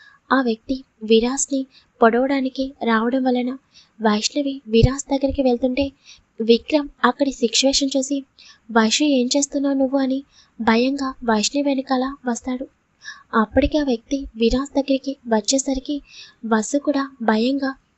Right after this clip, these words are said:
విలియమ్స్ చేతిని పక్కకు నెట్టి విరాస్ వైపుకి పరిగెడుతుంది. విరాస్ వాళ్ళిద్దరిని కొట్టి వెనక్కి తిరిగేసరికి ఆ వ్యక్తి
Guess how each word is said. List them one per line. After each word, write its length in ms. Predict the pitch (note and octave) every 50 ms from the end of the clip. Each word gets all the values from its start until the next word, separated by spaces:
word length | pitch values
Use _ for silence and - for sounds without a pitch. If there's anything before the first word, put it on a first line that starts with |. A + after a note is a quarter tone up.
| _ _ A3+
విలియమ్స్ 480 | G#3+ A3+ A3+ A3 B3+ C#4 D4 C#4+ -
చేతిని 460 | D4+ C#4+ - C4+ B3+ - C4+ C4 C4 C4+ C4+ - - -
పక్కకు 300 | G#3+ G3+ - - - D4+
నెట్టి 340 | C4+ C4+ C4 - - C#4+ C4+ - - - - - _ _
విరాస్ 400 | A3+ A3 A3+ A3+ B3 C4 C#4+ - - D4
వైపుకి 380 | C4+ C4+ - C4+ - C#4 C4+ C#4+ C#4+ _ -
పరిగెడుతుంది. 640 | A#3 A3+ A3+ A3+ C#4 C4+ C4+ C4+ - C4 B3+ B3+ C4 - - _ _ _ _ _ - - - - - _ _ A3+
విరాస్ 440 | G#3 A3+ A3+ A#3 B3+ C4+ C#4+ - - - -
వాళ్ళిద్దరిని 560 | A3+ C4 C4+ C4+ B3 A3 G#3 - C4+ C4+ D4 D4+
కొట్టి 340 | - - C4+ C4+ - C#4 C4+ C4+ _ A3
వెనక్కి 380 | A3+ A3 G#3+ B3+ C4+ - D4+
తిరిగేసరికి 680 | D4 - C4+ B3+ - C#4 C4 - C4+ B3+ C4 - D4 C#4+ C4+ _ _ - - - - - _ -
ఆ 120 | - C#4 C4+
వ్యక్తి 340 | B3 A3+ A3 _ - C#4+